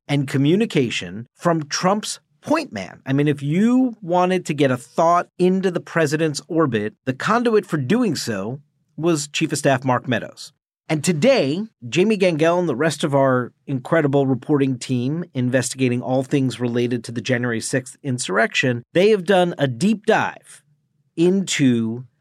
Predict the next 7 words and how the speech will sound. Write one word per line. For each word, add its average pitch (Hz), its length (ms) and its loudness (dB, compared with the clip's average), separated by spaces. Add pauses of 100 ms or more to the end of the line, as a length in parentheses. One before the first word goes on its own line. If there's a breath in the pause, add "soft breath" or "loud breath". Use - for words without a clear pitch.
(100)
Mark 160 320 2
Meadows' 180 420 2
text - 440 -4
exchange 120 720 -4 (100)
with 139 180 0
Sean 202 500 0
Hannity, 143 500 -4